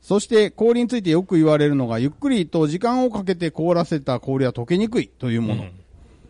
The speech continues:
Speaker 1: 中に不純物が入ってて中心部分が白くなった氷であれば、多少は溶けやすいのかなと思いますが、不純物が同じ条件の場合は凍らせるのに要した時間の違いだけで溶けやすい、溶けにくいの差が出るのでしょうか。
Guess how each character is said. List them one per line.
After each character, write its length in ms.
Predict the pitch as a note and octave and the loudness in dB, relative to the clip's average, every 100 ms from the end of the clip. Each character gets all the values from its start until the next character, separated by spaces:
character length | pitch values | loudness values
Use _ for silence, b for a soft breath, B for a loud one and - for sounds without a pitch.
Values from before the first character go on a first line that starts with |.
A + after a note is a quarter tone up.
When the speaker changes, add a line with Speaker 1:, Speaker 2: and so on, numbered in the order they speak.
| _ - | _ -4
Speaker 1:
中 240 | F3 A#3+ | 0 2
に 80 | F#3 | 2
不 80 | F#3+ | 2
純 180 | C#4 | 2
物 180 | A3+ F#3 | 0 -2
が 120 | E3 | -2
入 80 | D#3+ | -2
っ 40 | C#3+ | -2
て 120 | D#3 | -4
て 120 | C#3+ | -4
中 180 | - F3 | -2 -4
心 160 | F#3+ G3+ | -2 -4
部 80 | |
分 120 | G#3+ F3 | -2 -2
が 120 | D3 | 0
白 240 | E3 G3 | -2 -2
く 100 | G3 | 0
な 100 | D3 | -2
っ 40 | C3 | -2
た 120 | C3 | -4
氷 220 | D#3 D3 | -2 0
で 80 | C#3+ | 0
あ 80 | B2+ | 0
れ 80 | |
ば、 160 | C3 D3+ | 0 -2
多 140 | D3+ | -4
少 120 | D3+ G#3 | -4 -2
は 100 | F#3+ | 0
溶 140 | D#3+ | -2
け 100 | E3 | -2
や 80 | F#3 | -2
す 100 | F#3+ | -2
い 60 | D#3+ | -4
の 120 | C#3 | -2
か 120 | D3+ | -2
な 240 | F3 F3+ | -2 -2
と 80 | E3+ | -4
思 160 | C#3+ D3 | -2 0
い 40 | |
ま 120 | C#3+ | 0
す 100 | C3+ | -2
が、 180 | C#3 D3+ B B B | -2 -2 B B B
不 120 | - B3+ | -6 0
純 160 | E4+ | 0
物 200 | G#3 D#3+ | 0 0
が 160 | C#3+ B2 | 0 0
同 220 | C#3+ G3 | 0 0
じ 140 | C#4 | 0
条 180 | C4 F3 | 0 0
件 180 | D#3+ E3+ | 0 -2
の 80 | D3 | 0
場 120 | C#3 | 0
合 80 | B2+ | -2
は 80 | B2+ | -4
凍 180 | G3+ | -2
ら 60 | A3 | -2
せ 120 | A#3+ | -2
る 60 | A3 | -2
の 140 | E3+ | 0
に 60 | C3+ | 0
要 140 | C#3+ | -2
し 40 | C3+ | -2
た 120 | A2 | -6
時 140 | D3 | -4
間 220 | G#3 G#3 | -2 -2
の 80 | G3+ | -2
違 340 | F#3+ G3 F#3 F3+ | -4 -2 0 0
い 40 | |
だ 100 | F3 | -2
け 120 | F3+ | -4
で 200 | F3 F#3+ | -6 -6
溶 160 | - C3 | -10 -4
け 100 | D#3 | 0
や 120 | D#3+ | 0
す 100 | E3+ | 0
い、 60 | A#2 | -4
溶 160 | A#2+ | -4
け 80 | C3+ | -2
に 120 | D3 | -4
く 100 | D3 | -2
い 40 | A#2 | -6
の 100 | C3+ | -4
差 140 | D#3 | -4
が 100 | D3 | -4
出 140 | A#2 | -2
る 80 | C3 | -2
の 120 | C#3+ | -2
で 140 | G#2+ G2+ | -4 -8
し 80 | G#2+ | -8
ょ 120 | F#2 | -10
う 40 | |
か。 240 | - E3 | -2 -4